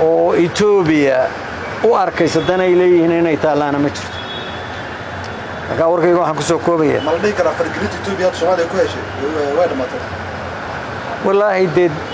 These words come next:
Speaker 1: dowlad daris la yahay weeye. Hadday Soomaalidu helayso,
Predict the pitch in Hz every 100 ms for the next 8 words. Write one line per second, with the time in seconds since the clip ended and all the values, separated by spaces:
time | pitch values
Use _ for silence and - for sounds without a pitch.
0 | 135 170 196 175 180 180 160 170 160 151
1 | 170 156 123 107 98 113 - - - -
2 | - - - - 127 170 180 151 170 170
3 | 180 175 156 180 185 139 - 107